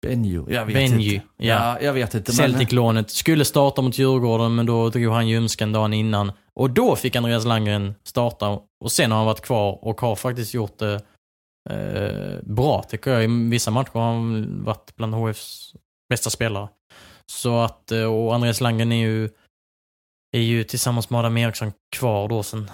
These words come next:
Speaker 2: degraderingen tjugohundrasexton, så att, eh, har ju haft, eh, Henrik Larsson som tränare i, i H F tidigare.
Speaker 1: Och backlinjen då? Eh, jag kunde konstatera, jag, vi f-, får ju dra referenser till de träningar vi har sett.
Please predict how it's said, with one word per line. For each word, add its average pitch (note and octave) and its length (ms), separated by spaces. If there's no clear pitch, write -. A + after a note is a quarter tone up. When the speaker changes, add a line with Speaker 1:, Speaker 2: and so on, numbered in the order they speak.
Speaker 2:
degraderingen A#2 580
tjugohundrasexton, A2 640
så A2 120
att, - 200
eh, A2 180
har A2 160
ju G#2+ 60
haft, - 400
eh, A2+ 80
Henrik A2+ 300
Larsson A2 280
som A2 140
tränare G#2 380
i, G#2 180
i A2+ 40
H A2+ 160
F - 120
tidigare. C3+ 320
Speaker 1:
Och B2+ 60
backlinjen D3 600
då? G2 280
Eh, A#2 380
jag C#3 200
kunde D3+ 140
konstatera, C#3+ 680
jag, B2 160
vi C3 200
f-, C3+ 300
får E3+ 160
ju D3 60
dra E3 240
referenser E3 840
till C#3+ 260
de C#3 160
träningar C3 400
vi A#2+ 100
har A#2 80
sett. - 640